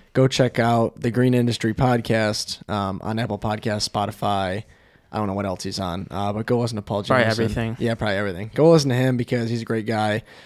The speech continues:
Speaker 1: You'll learn a lot from him, and, um, that's where we've learned a lot of our information.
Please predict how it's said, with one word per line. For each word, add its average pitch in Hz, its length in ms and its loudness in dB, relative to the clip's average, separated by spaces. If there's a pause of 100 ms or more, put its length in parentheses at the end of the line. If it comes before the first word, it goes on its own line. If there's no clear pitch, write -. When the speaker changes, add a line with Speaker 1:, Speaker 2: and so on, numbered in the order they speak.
(240)
Speaker 1:
You'll 120 140 4
learn 160 180 8
a 151 60 8
lot 139 240 4
from 135 160 4
him, 131 320 4
and, 117 320 -2
um, 110 280 0
that's 117 200 -2
where 117 80 -2
we've 113 280 0
learned 107 280 -2
a - 20 2
lot 107 160 2
of 101 100 -4
our 101 140 0
information. 104 720 -4